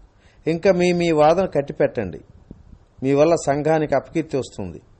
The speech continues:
సంఘంలో చీలికలు రావటం మంచిది కాదు. సాధన పైన మనసు పెట్టండి. సవ్యంగా సాధన చేసేవారికి పగలు ప్రతీకారాలు, అహంకారాలు,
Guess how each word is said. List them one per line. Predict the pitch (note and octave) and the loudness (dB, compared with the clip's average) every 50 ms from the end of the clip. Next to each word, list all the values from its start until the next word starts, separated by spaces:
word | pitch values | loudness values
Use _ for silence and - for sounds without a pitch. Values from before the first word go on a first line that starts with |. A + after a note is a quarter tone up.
| _ _ _ _ _ _ _ - - | _ _ _ _ _ _ _ -2 0
సంఘంలో | D#3 E3+ F3+ F3+ F#3+ G3 F#3+ F3+ | 0 2 2 2 2 2 2 0
చీలికలు | - - - E3+ F3+ F#3+ F3+ F#3+ E3 | -2 0 -4 -2 -2 -2 -4 -2 0
రావటం | D#3+ D3+ D3 C#3 C#3+ C#3 | 2 0 0 0 -4 -6
మంచిది | B2+ C3 - D#3 C3+ C3+ | -6 -6 -8 -10 -12 -8
కాదు. | - A#2+ G2+ F2+ D#2+ E2 - _ _ - _ - _ - - _ _ _ - - - - - | -4 -4 -4 -4 -6 -10 -20 _ _ -20 _ -20 _ -20 -20 _ _ _ -20 -20 -20 -4 2
సాధన | C#3 C#3+ E3 F3 F#3+ G3 F#3+ | 4 4 4 4 4 0 -2
పైన | F#3+ F#3 F3 D#3+ | 2 0 0 0
మనసు | D3+ C3+ C3+ D3 - - - | 0 -2 -4 -4 -6 -4 -4
పెట్టండి. | E3+ - - - G2 F2 D2+ C#2+ - _ _ _ _ _ - _ _ _ - - - - - | -4 -4 -4 -10 -10 -10 -10 -14 -20 _ _ _ _ _ -20 _ _ _ -20 -20 -18 -4 2
సవ్యంగా | - D#3+ E3 F#3+ G3+ G3+ G3 G3+ | 2 2 4 4 0 2 2 2
సాధన | F#3 - - C#3+ D3+ D#3 F3 E3+ E3 E3 - | 0 2 2 2 2 2 2 -2 -4 -4 -6
చేసేవారికి | D#3 D3 - - D3 C3+ C#3+ C#3 C3+ B2+ - - B2 A2 G#2+ G#2+ A2 - _ _ - - - - | -6 -4 -2 -4 0 2 0 0 0 -2 -8 -6 -6 -6 -6 -6 -10 -14 _ _ -20 -20 -2 0
పగలు | C#3 C#3 C#3 E3+ F3+ F#3+ | 0 4 4 4 2 2
ప్రతీకారాలు, | F3+ F#3 - C3 B2+ - D#3+ D#3 D#3+ - D3+ D3 C#3+ C#3+ D3 D3 C3+ | 0 0 -4 -4 -2 -4 -8 -6 0 2 2 4 4 4 2 2 0
అహంకారాలు, | A#2+ A#2+ C#3 C#3+ C#3+ D3+ C#3+ C#3 C3+ C3 B2+ B2+ C3 | -2 -2 -4 -6 -2 0 0 2 2 2 0 0 -2